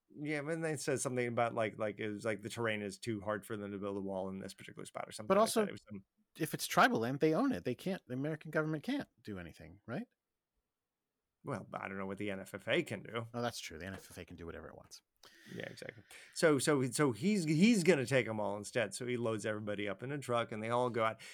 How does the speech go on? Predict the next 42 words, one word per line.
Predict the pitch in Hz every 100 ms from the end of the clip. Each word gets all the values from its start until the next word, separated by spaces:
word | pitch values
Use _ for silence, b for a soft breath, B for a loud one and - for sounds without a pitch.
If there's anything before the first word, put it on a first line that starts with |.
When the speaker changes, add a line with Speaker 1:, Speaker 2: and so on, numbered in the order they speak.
| B
Speaker 1:
And | 175
I'm | 240 294
just | 196
gonna | 170
gloss | 131 135 135 131
over | 123 117
most | 117 113 101
of |
this | 98 -
because | 110 120 123
now | 185 160
essentially | 160 143 139
what | 117 117
happened, | 120 - B
Speaker 2:
Yeah, | 139
Speaker 1:
like, | 180
Speaker 2:
this | 180
is | 156
Speaker 1:
this |
Speaker 2:
where | 226 151
a |
Speaker 1:
is | 151
Speaker 2:
movie | 190
Speaker 1:
all | 175
Speaker 2:
gets | -
Speaker 1:
not | 139 -
Speaker 2:
boring. | 120 85 190
Speaker 1:
this, | 190 185
this | 160 233
is | 220 190
all | - 160 160 160 160 147 -
s-, | - - 131 120
dumb, | 107 123 120 123 120 120 120 120 117 113 110 120 110 - _
shooty, | - 170 147 135
shooty, | - 135 120 113 98
bad | 110 110
action | 104 101 110 104
nonsense | 98 95 101 -
that | 101
happens | 98 95 101
here. | 147 165 151 B B B B B
Basically, | 143 160 156 147 143 135 127